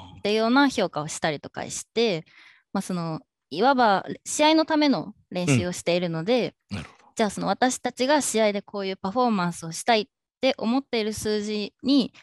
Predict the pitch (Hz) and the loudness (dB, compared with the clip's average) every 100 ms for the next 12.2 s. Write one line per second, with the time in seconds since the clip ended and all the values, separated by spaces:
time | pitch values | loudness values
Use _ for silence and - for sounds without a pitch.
0 | _ - - - 226 226 233 196 185 - | _ -14 -2 0 0 0 -2 -4 -8 -6
1 | 170 165 - - 160 151 151 247 - - | -4 -4 -4 -8 -6 -4 -2 -2 -2 -6
2 | 202 196 208 262 202 - 117 110 92 87 | -4 -2 -2 -2 -2 -2 0 2 0 -4
3 | 78 - 190 185 175 - 185 220 190 156 | -8 -4 -2 -2 -4 -2 0 2 2 -2
4 | - 180 165 160 160 160 - 160 151 170 | -6 -6 -6 -4 -4 -6 -6 -4 -4 -6
5 | - 240 240 _ _ _ _ _ _ _ | -2 -2 -2 _ _ _ _ _ _ _
6 | _ _ _ _ - 165 143 135 143 120 | _ _ _ _ -16 -8 -8 -6 -10 -10
7 | 117 - - - - - - - - - | -12 -16 -18 -18 -18 -18 -20 -20 -12 -2
8 | 233 190 160 147 143 139 _ _ _ _ | 2 4 4 4 2 0 _ _ _ _
9 | - 214 127 - 175 202 196 147 180 - | 2 4 2 0 2 4 2 2 -2 2
10 | 269 247 175 147 123 120 196 143 175 190 | 4 4 4 2 2 4 4 4 4 6
11 | 185 185 196 175 127 107 104 135 113 120 | 8 6 6 4 2 2 2 2 2 2
12 | 131 123 | 4 2